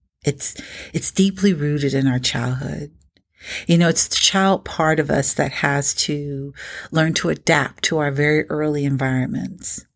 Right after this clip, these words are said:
Like, remember when your parents might say, like, might ask you, like, "Did you spill that water? Or did you not,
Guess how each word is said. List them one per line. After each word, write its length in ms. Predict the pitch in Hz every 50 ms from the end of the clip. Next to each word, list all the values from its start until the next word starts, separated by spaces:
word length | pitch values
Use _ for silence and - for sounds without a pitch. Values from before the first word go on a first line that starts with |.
| _ _ -
Like, 180 | - 160 -
remember 600 | 185 175 175 185 196 202 202 208 208 208 202 202 - - _ _ _ - - _ _ _ _ _ _ _ _ _ _ _ _ _ - - - - - - 196
when 160 | - 180 180
your 120 | 180 170 165
parents 760 | - - 180 165 165 165 165 165 160 151 - - - - - _ _ _ _ _ -
might 240 | 156 156 151 - -
say, 400 | - 160 156 151 151 143 143 143
like, 420 | 147 143 139 135 135 - - - _ _ _ _ _ _ _ _ _
might 200 | - 160 156 151
ask 300 | 156 156 151 151 - - -
you, 160 | 156 147 143
like, 300 | 143 143 143 143 - - _ _ _ _ _ _ _ _ _ _ _ -
"Did 160 | - 170 175
you 60 | 233 226
spill 260 | - - - 208 214
that 180 | 202 190 160 151
water? 520 | 156 147 147 160 160 165 175 180 190 190 - _ _ -
Or 80 | - 156
did 200 | 143 151 151 165
you 80 | 185
not, 320 | 185 180 180 180 175 -